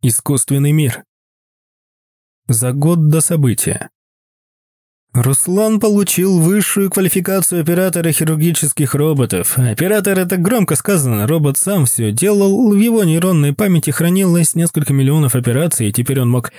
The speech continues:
безошибочно устранить неполадки в теле человека. Все, что от оператора требовалось, это загрузить программу, протестировать ее,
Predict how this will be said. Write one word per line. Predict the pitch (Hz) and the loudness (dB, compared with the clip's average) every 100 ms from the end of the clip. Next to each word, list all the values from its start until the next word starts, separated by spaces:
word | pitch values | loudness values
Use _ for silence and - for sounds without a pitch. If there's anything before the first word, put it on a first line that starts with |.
| - 120 | -6 -2
безошибочно | 113 98 - 175 180 - 147 | 0 0 0 0 0 0 0
устранить | 135 - 110 104 135 | 0 -2 -2 0 0
неполадки | 135 123 123 117 139 - 135 | -2 0 2 2 0 -2 -4
в | - | -2
теле | 90 92 | -2 -2
человека. | - - 120 110 101 - - - - - - - - | -2 0 0 0 -2 -4 -6 -6 -8 -16 -14 -14 -8
Все, | - 220 | -4 -2
что | - 135 | -2 -2
от | 131 | -2
оператора | 127 160 131 113 110 | -2 -2 -2 -2 -4
требовалось, | 110 254 214 120 95 95 - | -2 0 2 2 2 0 -2
это | 226 196 | -4 -2
загрузить | 147 143 139 139 220 | -2 -2 -2 -2 -2
программу, | - 107 104 160 196 143 | -2 -2 0 0 0 0
протестировать | 127 147 170 143 - 147 143 120 | 0 -4 -2 -2 -2 0 0 0
ее, | 131 120 | 0 0